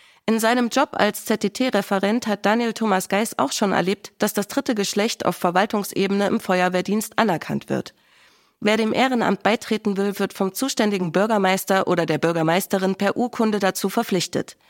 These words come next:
Diese sieht aber nur die Bezeichnungen Feuerwehrmann oder Feuerwehrfrau vor.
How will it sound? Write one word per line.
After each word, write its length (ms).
Diese 260
sieht 220
aber 200
nur 140
die 140
Bezeichnungen 760
Feuerwehrmann 720
oder 220
Feuerwehrfrau 720
vor. 360